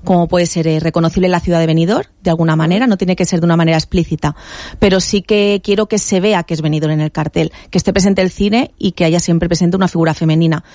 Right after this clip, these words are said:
que es algo que llevamos promoviendo desde la primera edición. Entonces ya con estos elementos yo dejo que, que el artista cree. Y, mm, claro, cuando me dijo, "Yo es que quiero meter mucho a David Lynch porque se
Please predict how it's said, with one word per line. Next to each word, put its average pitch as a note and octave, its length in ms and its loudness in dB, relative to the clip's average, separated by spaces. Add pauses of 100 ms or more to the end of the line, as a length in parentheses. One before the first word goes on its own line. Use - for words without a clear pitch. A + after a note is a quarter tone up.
(260)
que F3+ 100 0
es - 220 -2
algo F3 260 0
que F3 140 0
llevamos D#3+ 380 0
promoviendo D#3+ 420 0
desde D#3+ 180 0
la D3+ 80 0
primera D3+ 280 0
edición. D3 420 0 (420)
Entonces G3+ 300 2
ya G3+ 100 0
con F3+ 140 -2
estos G3 240 -2
elementos B3 640 0
yo A3 280 0
dejo G3+ 320 -2
que, E3 460 0
que - 80 -4
el E3+ 60 2
artista E3+ 380 -2
cree. - 280 -4 (600)
Y, G#3 520 4
mm, F3+ 380 2
claro, A#3+ 280 0
cuando F#3 200 0
me F3+ 80 0
dijo, E3+ 400 0
"Yo F3 80 0
es G#3 80 -2
que C4 100 -4
quiero B3 140 0
meter A3+ 180 0
mucho A3 280 0
a G3+ 60 2
David G3+ 240 2
Lynch C4+ 280 0
porque E3 300 0
se E3 520 0